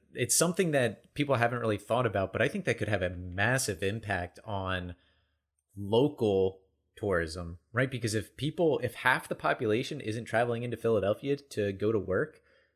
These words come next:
half the people aren't also going out to lunch or getting coffee or going out to dinner. And that's just part of their weekly routine, and now that's not happening at all.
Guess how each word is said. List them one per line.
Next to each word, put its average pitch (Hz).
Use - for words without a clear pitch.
half 139
the 117
people 139
aren't 117
also 123
going 104
out 107
to 104
lunch 104
or 98
getting 107
coffee 107
or 92
going 104
out 101
to 98
dinner. 92
And 95
that's 98
just 107
part 113
of 101
their 101
weekly 113
routine, 107
and 95
now 101
that's 98
not 98
happening 95
at 92
all. 101